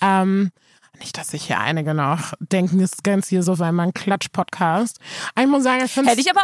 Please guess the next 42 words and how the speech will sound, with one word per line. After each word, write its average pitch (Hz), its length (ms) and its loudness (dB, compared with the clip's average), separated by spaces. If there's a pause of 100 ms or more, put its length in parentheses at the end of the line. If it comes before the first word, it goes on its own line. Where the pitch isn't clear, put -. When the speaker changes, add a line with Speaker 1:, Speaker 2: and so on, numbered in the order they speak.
Speaker 2:
auch 508 80 0
Bock - 280 -2
drauf, 185 280 -2
auf 202 120 -12
einen 208 160 -2
Speaker 1:
Hätte 214 240 2
ich 180 60 -4
Speaker 2:
Klatsch-Pod. 196 260 4
Speaker 1:
auch 214 120 0
Bock 262 220 0 (100)
drauf. 285 320 4
Speaker 2:
Ich - 80 -8
liebe 214 280 -4
Speaker 1:
Ja, 220 220 4
Speaker 2:
Klatsch. 208 140 2
Speaker 1:
wir 220 80 2
machen 220 200 2
jetzt 214 140 -2
erstmal 202 340 0
ein. 220 260 0 (200)
Speaker 2:
Ja. 185 160 0 (460)
Speaker 1:
Und 254 120 4
außerdem 294 300 2
haben 294 140 2
wir 285 60 2
ja 254 180 2
in 214 60 -4
unserem 233 340 0
automatisch 185 680 -2
auch 156 160 -4
ein 190 80 -4
bisschen 180 280 -4
Klatsch 170 380 -4
mit 165 160 -2
drin, 160 240 0
ne? 196 160 2
Darf 254 220 2
man 240 120 2
Speaker 2:
Eben. 233 40 0
Speaker 1:
ja 214 80 0
nicht 202 200 -4
vergessen. - 680 -6